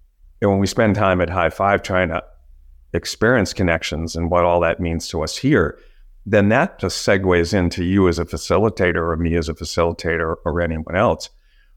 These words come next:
Whereas if we didn't do it here and we were the opposite of the very things we're saying, "Well, connection's really important, we don't have time for it," it would be, you know, that person trying to deliver it would be very challenged. And I, I can think when the whole commercial industry sort of emerged, and,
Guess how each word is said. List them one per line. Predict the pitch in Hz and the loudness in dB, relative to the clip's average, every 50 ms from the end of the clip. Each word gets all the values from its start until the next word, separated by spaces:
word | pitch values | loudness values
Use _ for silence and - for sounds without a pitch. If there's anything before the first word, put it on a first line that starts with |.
| - - _ | -20 -18 _
Whereas | - 101 107 101 95 101 | 0 2 2 4 2 2
if | 90 | 2
we | 101 101 92 | 2 0 0
didn't | 85 98 131 - 196 127 | 2 2 2 4 2 2
do | - 98 80 78 | 2 0 0 0
it | 80 - | -4 -6
here | - - 80 82 50 50 - - | -6 -6 -6 -4 -6 -8 -6 -4
and | - 87 87 90 | -2 0 2 2
we | 90 | 2
were | 87 92 87 | 2 2 2
the | 87 - - | 2 2 0
opposite | 82 90 95 - - 113 90 - - 87 80 | 2 2 2 2 0 -2 -2 -2 -2 -2 -2
of | 87 85 | -2 -4
the | 87 82 | -4 -4
very | 76 95 87 87 90 | -2 0 2 2 0
things | - - 87 87 85 76 82 | 0 0 0 0 0 -2 -4
we're | 85 | -4
saying, | - - 85 85 85 | -4 -2 -2 -2 -2
"Well, | 82 | -4
connection's | - - 101 104 110 - - 92 87 92 | -4 -2 0 0 0 0 0 0 0 0
really | 92 85 87 | 0 0 0
important, | 85 80 - 104 107 92 90 - - | -2 -2 0 0 0 0 -2 -4 -2
we | 90 110 | 0 0
don't | 123 92 | 0 0
have | 80 78 - | -2 -4 -6
time | - 82 76 - _ | -10 -12 -12 -12 _
for | - - - - | -16 -14 -10 -10
it," | - - - _ _ _ _ _ - - - - - _ - | -10 -10 -12 _ _ _ _ _ -20 -20 -20 -20 -8 _ 0
it | 123 | 2
would | 127 131 113 | 4 4 4
be, | 107 123 120 120 - - - - - | 4 2 2 2 0 -4 -12 -12 -4
you | 135 135 113 | -2 0 2
know, | 107 | 4
that | 92 110 113 - - | 4 2 2 0 0
person | - 131 131 - - 104 95 | 0 0 0 2 2 0 0
trying | - 123 107 98 | 2 2 0 0
to | 92 | 0
deliver | 80 95 92 101 123 143 120 98 87 | -2 0 2 2 2 4 2 2 0
it | - - | 0 0
would | 92 90 80 90 | -2 -2 -2 -2
be | 92 90 90 87 - - | -2 -2 -2 -2 -2 0
very | 104 110 95 85 76 | 2 2 4 2 0
challenged. | - - - 110 120 131 127 107 85 80 80 - - - - - - - - - - - _ | -2 -2 -2 0 2 2 2 2 0 -2 -6 -10 -14 -20 -20 -20 -20 -20 -20 -20 -20 -8 _
And | 110 110 113 | 0 2 2
I, | 107 107 107 - - - | 2 2 0 -4 -6 -6
I | 113 117 | -6 0
can | - 107 104 104 | 2 2 2 2
think | 101 - 269 254 254 - - - _ - - - - - - - - - - | 2 2 0 0 0 -2 -8 -20 _ -20 -20 -20 -20 -20 -20 -20 -20 -10 -4
when | 101 107 104 98 | 0 2 2 2
the | 98 | 2
whole | 98 110 113 92 | 2 2 0 0
commercial | - - 90 92 104 110 107 - 107 92 95 | 0 -2 0 2 2 2 2 2 0 0 2
industry | 90 87 85 - - - 90 85 82 | 2 0 0 -4 -4 -4 -2 -2 -2
sort | - - 92 87 | 0 0 0 0
of | 87 82 87 | 0 0 0
emerged, | 87 90 90 90 87 87 85 82 - - - | 0 0 2 2 4 4 2 0 -2 -4 -4
and, | 85 80 82 85 | -2 -2 -2 -4